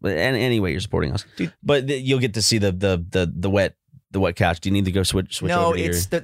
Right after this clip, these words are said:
Speaker 2: the, uh, the
Speaker 1: switch over to
Speaker 2: water
Speaker 1: the other
Speaker 2: bottle.
Speaker 1: chair?
Speaker 2: The cap was on halfway, and I sat down on it. So it just,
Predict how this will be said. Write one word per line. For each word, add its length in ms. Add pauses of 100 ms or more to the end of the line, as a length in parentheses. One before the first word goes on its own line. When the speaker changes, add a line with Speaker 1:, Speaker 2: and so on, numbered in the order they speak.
Speaker 2:
the, 120
uh, 60 (100)
the 260
Speaker 1:
switch 160
over 40
to 20
Speaker 2:
water 160
Speaker 1:
the 120
other 100
Speaker 2:
bottle. 180
Speaker 1:
chair? 160
Speaker 2:
The 60
cap 300
was 120
on 140
halfway, 640 (340)
and 140
I 60
sat 460
down 320
on 220
it. 140
So 180
it 80
just, 460